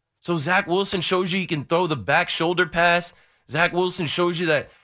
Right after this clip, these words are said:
you know, if they roll the pocket, if they, they open up the playbook, he's not gonna absolutely fold. Now we're thinking they're gonna go into, Bro-, like, no, stop. They're not going into Broncos country and just tearing up the Denver Broncos and Sean Payton and Russell Wilson and those guys.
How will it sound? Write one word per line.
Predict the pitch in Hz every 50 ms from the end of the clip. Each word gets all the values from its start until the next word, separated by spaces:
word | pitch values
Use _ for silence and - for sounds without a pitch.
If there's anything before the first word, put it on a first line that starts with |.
| _ _ _ -
you | 139 151
know, | 147 131 120 113 - - -
if | - 123 -
they | 156 147
roll | 135 127 151 175 190 180
the | 180 -
pocket, | - - 156 165 180 180 - 180 175 165
if | 147 - -
they, | 143 139 127 117 -
they | - 135 135 135
open | - 175 180 185 175
up | 175 -
the | - 131
playbook, | 104 - 156 170 180 175 156 190 190 185 - - _
he's | - 156 151 135
not | 147 165 180 165
gonna | 175 160 151
absolutely | 147 165 170 - - 170 170 170 131 143 143
fold. | 127 - - 156 156 180 190 190 143 139
Now | 151 156 160 175 185
we're | 180 180
thinking | 170 - 190 185 175 185 160
they're | 165 165
gonna | 170 160 151
go | 117 101 147 156 175 190
into, | 185 165 - 160
Bro-, | 120 92 117 123 139 - - 123
like, | 120 120 120 110 107 101
no, | 117 107 87 - - - _ _ _
stop. | _ _ - 208 226 233 - - - - _ _ _ -
They're | 151 170
not | 208 220 226 160
going | 185 208 208 196
into | 190 175 165
Broncos | 127 98 143 156 170 160 - 156 147 139 -
country | - 156 151 147 - - 123 110 110 - - - - _ -
and | 131 135
just | 131 139 131 -
tearing | - - 175 165 165 160 151
up | 147 147 - -
the | 135
Denver | 123 123 139 139 123 135 123
Broncos | 92 120 127 131 127 - 135 123 117 110
and | 113 104
Sean | - 147 131 131 123
Payton | 104 - 143 139 131 107 123 117 - - - - -
and | - 117
Russell | 113 131 135 131 - 135
Wilson | 127 135 139 131 - 135 120
and | 117 117 107
those | 107 107 95
guys. | 87 117 107 98 87 82 78 - -